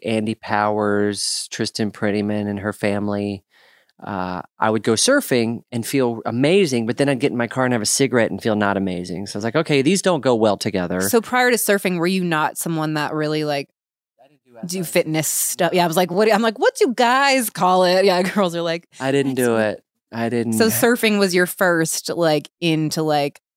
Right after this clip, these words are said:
Speaker 2: "Oh, moving my body, I'm being active," like
Speaker 1: Yeah, full range of motion. I need to be able to breathe and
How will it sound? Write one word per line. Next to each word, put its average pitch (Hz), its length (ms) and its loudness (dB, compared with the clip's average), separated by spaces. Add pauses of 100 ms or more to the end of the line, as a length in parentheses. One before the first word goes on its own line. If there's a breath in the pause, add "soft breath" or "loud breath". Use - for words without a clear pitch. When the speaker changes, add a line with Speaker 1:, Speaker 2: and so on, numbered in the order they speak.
Speaker 2:
"Oh, 175 640 2 (320)
moving 285 400 2
my 165 200 2
body, 277 560 0
I'm 180 180 0
being 175 240 -2
active," 247 840 0
like 165 300 0 (460)
Speaker 1:
Yeah, 151 440 0
full 175 320 0
range 180 280 0
of 185 100 2
motion. 185 680 0
I 127 100 0
need 147 220 0
to 143 80 -4
be 151 80 -2
able 156 100 0
to 147 60 0
breathe 156 420 -2
and 147 160 -4